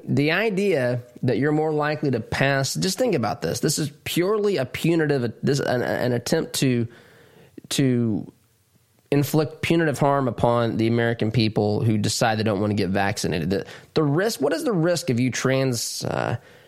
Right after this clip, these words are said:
transferring the virus or trans-, uh, catching the virus on the interstate highway system? Well, Todd, you see,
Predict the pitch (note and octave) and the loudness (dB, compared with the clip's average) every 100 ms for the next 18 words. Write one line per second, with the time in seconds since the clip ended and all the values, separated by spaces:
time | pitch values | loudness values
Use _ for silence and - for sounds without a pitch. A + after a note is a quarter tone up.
0 | - - C3 D3+ D#3+ C#3+ C#3+ C#3 C3+ B2+ | -14 -2 0 2 0 0 0 2 2 2
1 | A#2 G#2+ A2+ A2+ F#2+ D2+ - B1+ A#2+ - | 0 2 2 2 0 -2 -2 -4 -4 -8
2 | - - - _ - - B2+ B2 A#2+ A2 | -20 -20 -20 _ -12 -2 2 2 0 -2
3 | A2+ - - - - - - - - - | -4 -6 -4 -4 -4 -6 -8 -8 -10 -6
4 | - D#3 D#3 D3 B2+ A2+ A2+ A2 F2+ C#2 | 0 0 2 2 2 2 2 2 0 -2
5 | - - - _ _ _ _ _ _ _ | -4 -8 -12 _ _ _ _ _ _ _
6 | - C#3 C#3+ C#3+ C#3 A#2 C#3+ C3 - A#2 | -2 0 2 2 0 0 0 0 0 2
7 | A#2 G#2+ G2 D#2+ - B1 - - G#2+ - | 2 2 0 -2 -4 -4 -4 -6 -4 -2
8 | A2+ - E3 C3 G#2 - - F3 B2 G2+ | -2 -2 0 0 0 -2 -2 -2 0 -2